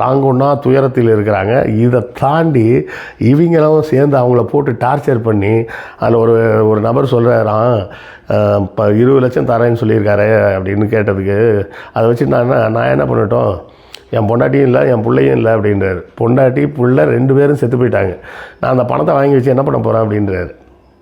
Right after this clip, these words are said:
உண்மை தானேங்க? பணத்தை, பணத்தை வைத்துக்கொண்டு செலவு செய்யறதுக்கு நம்ம குடும்ப உறுப்பினர்கள் நம்ம கூட இருக்கணும்ல? அதுவே இல்ல. ஆக, இப்போ வந்து இந்த வீடியோ கால்லாம் பேசினார், பேசினாருன்றாங்களே, அந்த வீடியோ கால்லாம் ரெக்கார்ட்லாம் பண்ணவே இல்லையா? எல்லாத்தையும் தான் ரெக்கார்ட் பண்றீங்களே.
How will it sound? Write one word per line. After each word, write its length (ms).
உண்மை 220
தானேங்க? 440
பணத்தை, 340
பணத்தை 500
வைத்துக்கொண்டு 520
செலவு 260
செய்யறதுக்கு 400
நம்ம 260
குடும்ப 300
உறுப்பினர்கள் 460
நம்ம 200
கூட 180
இருக்கணும்ல? 600
அதுவே 380
இல்ல. 300
ஆக, 500
இப்போ 600
வந்து 480
இந்த 200
வீடியோ 340
கால்லாம் 360
பேசினார், 380
பேசினாருன்றாங்களே, 720
அந்த 180
வீடியோ 240
கால்லாம் 300
ரெக்கார்ட்லாம் 440
பண்ணவே 180
இல்லையா? 340
எல்லாத்தையும் 420
தான் 200
ரெக்கார்ட் 480
பண்றீங்களே. 420